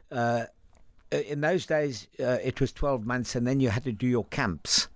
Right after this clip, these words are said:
So you would come back for the next four, five years still doing your camps. And they brought out that year, if you stayed on in, in the Air Force, if you did eighteen months, you were totally finished, you handed everything back.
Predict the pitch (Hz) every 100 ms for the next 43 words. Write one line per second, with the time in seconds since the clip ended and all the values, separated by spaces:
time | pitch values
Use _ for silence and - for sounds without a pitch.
0 | - - - 120 123 127 135 - 139 123
1 | 120 - 113 107 110 110 - 113 92 123
2 | 110 92 127 110 - - 120 110 110 95
3 | - 123 104 76 - - - - - -
4 | 123 135 107 156 180 160 139 127 127 -
5 | 131 123 110 113 - 151 143 127 127 92
6 | 82 - 107 113 87 110 104 131 135 90
7 | 104 - 110 117 113 120 113 127 - 123
8 | 107 120 90 - 131 117 - 156 123 117
9 | - 120 120 - 120 117 127 120 104 104
10 | 101 98 82 104 92